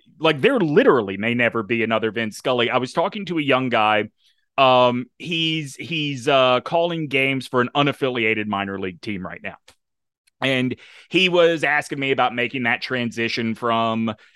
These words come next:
just doing play-by-play to play-by-play in a show. And I said, "Well, you know, part of it is if you're moving to a show,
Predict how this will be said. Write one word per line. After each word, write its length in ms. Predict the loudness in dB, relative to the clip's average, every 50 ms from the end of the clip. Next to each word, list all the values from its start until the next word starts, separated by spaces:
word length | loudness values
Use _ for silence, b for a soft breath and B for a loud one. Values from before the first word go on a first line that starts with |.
| b b -10
just 320 | -4 0 0 0 0 2
doing 240 | 0 0 0 0 0
play-by-play 600 | 0 0 2 4 4 4 2 2 0 -2 -2 -2
to 80 | -2 -4
play-by-play 640 | -2 -2 -2 0 0 -2 -2 -2 -2 -2 0 0
in 100 | 0 -2
a 60 | -2 -2
show. 300 | -4 -4 -4 -4 -6 -8 -10 _ _ _ _ _ _ _ _ 0
And 480 | 0 2 2 2 2 2 0 -2 -2 -2
I 200 | -2 0 0 0
said, 440 | 0 -2 0 2 2 4 4 2 2
"Well, 220 | 2 2 2 2 0
you 160 | 0 -2 -2
know, 280 | 0 0 0 -2 -4 -8 _ -20
part 280 | -10 -6 -4 -4 -2
of 80 | -2 -4
it 120 | -4 0
is 440 | 2 2 2 2 2 0 -2 -6 -12 -20
if 320 | -20 -14 -10 -10 -8 -6 -4
you're 100 | -4 -2
moving 500 | -2 -2 0 0 0 0 -2 -6 -8 -8
to 240 | -8 -6 -6 -4 -4
a 40 | -2
show, 760 | -2 -2 -2 0 2 2 2 4 2 2 0 0 -2 -6 -8